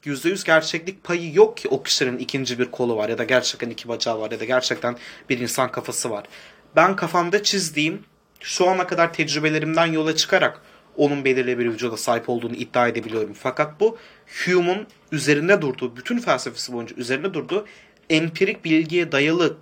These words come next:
gerçeklik konseptine aslında bazı noktalarda aykırı diyorum ve artık, yani işte Demea'nın anlatısına geçiyorum. Demea bizim bugün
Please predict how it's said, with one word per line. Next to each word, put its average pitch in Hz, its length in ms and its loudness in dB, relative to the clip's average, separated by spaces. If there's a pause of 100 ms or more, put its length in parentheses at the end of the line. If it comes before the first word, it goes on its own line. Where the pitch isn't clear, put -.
gerçeklik 123 640 0
konseptine 151 680 -10 (380)
aslında 160 280 -2
bazı 165 260 4
noktalarda 160 400 -2
aykırı 156 400 0
diyorum 135 320 -2
ve 151 40 -4
artık, 135 300 -8
yani 139 100 -4
işte 127 200 -6
Demea'nın 123 400 -4
anlatısına 113 500 -8
geçiyorum. 147 480 -8 (600)
Demea 220 340 4
bizim 190 280 -2
bugün 180 420 -2